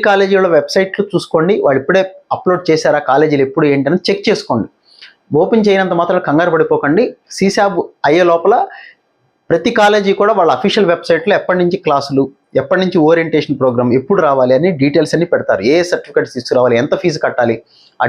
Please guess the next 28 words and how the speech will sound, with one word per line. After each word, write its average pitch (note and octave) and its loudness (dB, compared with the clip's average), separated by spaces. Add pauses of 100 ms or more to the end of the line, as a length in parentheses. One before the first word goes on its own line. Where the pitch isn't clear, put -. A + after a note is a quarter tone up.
డీటెయిల్స్ D3+ 0
అన్నీ F#3+ 4
అందులో D#3+ 2
ఉంటాయి. G#2 -4 (400)
కాబట్టి F3+ 0 (580)
ముందు G#3+ 4 (160)
ఈ E3+ 2 (160)
పీఏఎఫ్ G#3+ 2
కట్టేసిన E3+ -2 (100)
తర్వాత, C3 0 (100)
ప్రతి C3+ 0
ఒక్క D3 -4
స్టూడెంట్ F3+ 0 (100)
ఈ C#3 2
డబ్బులు E3 0
కట్టేసిన D#3 -2 (120)
తర్వాత A#2+ 0 (720)
అప్పుడు A3+ 0
ఆ - 2
కన్ఫర్మేషన్ F3 -2
లెటర్ D3 0
దగ్గర C3+ 0
పెట్టుకొని D3+ 0
బట్టలు C#3+ -2
సర్దుకొని C#3 0 (100)
చక్కగా C#3+ 0 (460)
ఈ - 4 (100)
పది C#3+ 2